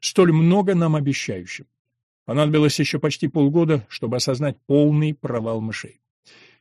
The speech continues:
Катились дни. Когда он прочно, безнадёжно засел на два фунта в неделю,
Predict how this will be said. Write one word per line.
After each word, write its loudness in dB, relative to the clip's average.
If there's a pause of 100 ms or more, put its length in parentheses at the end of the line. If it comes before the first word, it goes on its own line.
Катились 0
дни. 0 (460)
Когда -4
он 0
прочно, -4
безнадёжно -6
засел -6
на -6
два -6
фунта -8
в -12
неделю, -2